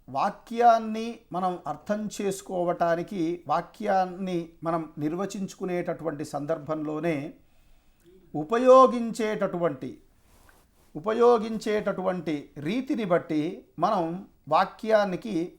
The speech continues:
భేదాలు ఏర్పడుతూ ఉంటాయి. అయితే ఈ భేదాన్ని ఏం చేశారు? వాక్యానికి సంబంధించినటువంటి అధ్యయనం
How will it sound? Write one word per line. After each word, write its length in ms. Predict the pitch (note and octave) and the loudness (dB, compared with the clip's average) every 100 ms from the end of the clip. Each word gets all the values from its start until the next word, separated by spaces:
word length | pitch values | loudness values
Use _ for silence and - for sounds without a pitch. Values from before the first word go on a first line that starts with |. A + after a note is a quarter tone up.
| A#2 | -8
భేదాలు 460 | C3+ F3+ F#3 E3+ F3 | -2 0 4 2 2
ఏర్పడుతూ 500 | E3+ C#3 - C#3+ C#3 | -4 -6 -8 -8 -8
ఉంటాయి. 840 | D#3+ C#3 A#2+ B2 A#2+ B2+ A#2+ A2 - - - _ _ - | -8 -8 -8 -10 -8 -8 -8 -10 -20 -20 -20 _ _ -2
అయితే 560 | G3 G#3+ G#3 F3+ G3 - | 0 0 0 -2 -6 -12
ఈ 140 | F#3+ F3+ | -8 -6
భేదాన్ని 880 | C3+ E3 G#3 A#3+ A#3+ G#3 E3+ G3 - _ _ _ _ _ - | -4 -2 4 4 4 0 -2 -4 -12 _ _ _ _ _ -2
ఏం 220 | G#3 D4+ G#3+ | 0 0 -2
చేశారు? 640 | G#3 G3 F#3 F3+ F3+ F3+ - _ | -2 2 4 2 -2 -6 -14 _
వాక్యానికి 720 | D3 F3+ - - G3 F3+ E3+ - | 0 0 -2 -2 4 4 4 -4
సంబంధించినటువంటి 1040 | F3 F3 E3+ E3+ D#3+ - D#3+ D#3 D#3 D#3+ | -4 -2 -4 -4 -8 -10 -8 -4 -2 -2
అధ్యయనం 540 | B2+ C3 D#3+ F#3+ F#3 | -6 -4 -4 -2 -4